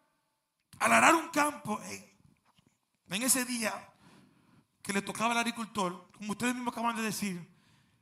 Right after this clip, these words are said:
él mantenía las hileras rectas. ¿Y cómo conseguía un agricultor mantener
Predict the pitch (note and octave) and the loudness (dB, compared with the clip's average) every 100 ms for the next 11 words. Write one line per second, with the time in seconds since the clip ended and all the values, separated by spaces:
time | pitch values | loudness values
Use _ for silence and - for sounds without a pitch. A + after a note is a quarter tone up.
0 | _ C4 D#4 D4+ D4+ C4+ C#4+ D#4 C#4+ C4+ | _ 0 2 2 2 -2 -2 0 2 2
1 | B3+ C#4 B3 D4 C#4 B3 G#3+ G#3+ B3 C#4+ | 2 0 0 2 2 0 -2 -6 -4 -4
2 | C#4+ - B3 F#3 - - _ _ _ _ | -4 -4 0 0 -2 -18 _ _ _ _
3 | _ _ _ - - _ - - - _ | _ _ _ -20 -20 _ -20 -20 -20 _
4 | - C4 C4 F4+ E4+ E4 C4+ G#3 G#3 G#3+ | -2 -2 0 -2 -2 -4 -4 -4 -2 -2
5 | G3 G3 G3 F#3+ F#3 F#3 F3+ D3 B2 _ | -2 -2 -4 -6 -10 -8 -8 -8 -12 _
6 | _ _ _ _ _ - - - - E3 | _ _ _ _ _ -20 -20 -20 -16 -10
7 | F3 E3+ E3+ E3 E3+ F#3+ F3 C#3+ | -8 -8 -10 -10 -8 -6 -6 -10